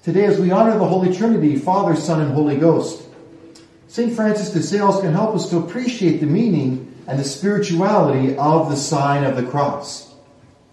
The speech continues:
The sign of the cross is made with the right hand, because in Scripture and tradition, the right hand is considered the more worthy of the two.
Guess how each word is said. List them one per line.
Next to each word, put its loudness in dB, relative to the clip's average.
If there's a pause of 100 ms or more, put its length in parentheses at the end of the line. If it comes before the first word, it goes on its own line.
(1000)
The -20
sign 0
of 0
the 2
cross 2
is -4
made 2
with -4
the -4
right 0
hand, -2 (400)
because -4
in -4
Scripture -2
and 0
tradition, -4 (360)
the 0
right 4
hand 0
is 2
considered 0
the -2
more 4
worthy 4
of -2
the 0
two. -4